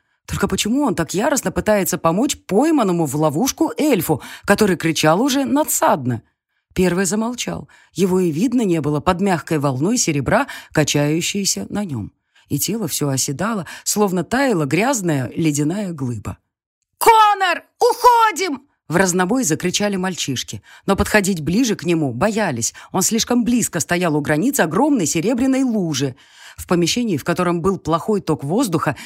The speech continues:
невыносимо воняло горелой плотью и каким-то жгучим смрадом. Охнул Хельме. Его задело плевком серебра.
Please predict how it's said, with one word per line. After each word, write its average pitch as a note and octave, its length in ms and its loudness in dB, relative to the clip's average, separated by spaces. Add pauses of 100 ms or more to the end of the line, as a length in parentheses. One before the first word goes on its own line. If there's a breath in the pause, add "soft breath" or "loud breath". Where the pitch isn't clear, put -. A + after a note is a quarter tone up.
(140 loud breath)
невыносимо F3 580 0
воняло E3+ 380 2
горелой G#3 500 2
плотью D#3+ 540 -2 (180 loud breath)
и F#3 140 -2
каким-то G#3+ 520 0
жгучим B2+ 440 -2
смрадом. A#2 600 -6 (420 loud breath)
Охнул E3+ 400 -2
Хельме. G#2 500 -6 (320 soft breath)
Его D3 300 0
задело E3+ 360 -2
плевком F#3 380 -2
серебра. F3 500 0